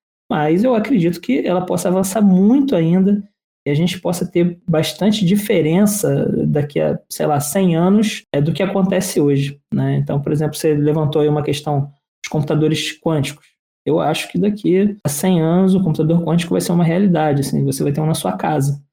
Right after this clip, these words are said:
Hoje não é uma realidade, mas daqui a cem anos eu acho que vai ser. E ele vai ser muito mais rápido do que o computador que tá baseado em zeros e uns, né? Justamente pela falta de maturidade, vamos dizer assim,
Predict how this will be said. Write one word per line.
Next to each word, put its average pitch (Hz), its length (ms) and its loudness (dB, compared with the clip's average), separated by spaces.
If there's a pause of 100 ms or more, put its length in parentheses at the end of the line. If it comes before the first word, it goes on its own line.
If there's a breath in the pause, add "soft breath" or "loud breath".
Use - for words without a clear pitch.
Hoje 160 360 2
não 175 140 2
é 160 80 0
uma 170 120 0
realidade, 156 640 0
mas 135 180 0
daqui 143 200 -4
a 151 40 0
cem 151 240 -4
anos 147 200 0
eu 156 60 -2
acho 147 140 -6
que 156 60 -6
vai 165 140 0
ser. 180 380 -2 (260 loud breath)
E 294 60 0
ele 269 80 4
vai 240 100 2
ser 240 140 0
muito 214 220 4
mais 247 180 2
rápido 208 300 2
do 208 80 2
que 214 100 0
o 208 60 0
computador 202 580 2
que 196 100 -4
tá 214 80 -4
baseado 180 380 2
em 185 60 2
zeros 180 340 2
e 226 40 2
uns, 165 300 -2 (640)
né? 147 100 0
Justamente 151 540 -2
pela 165 300 0
falta 185 340 -2
de 185 80 2
maturidade, 175 840 0
vamos 147 220 0
dizer 160 120 0
assim, 196 320 -2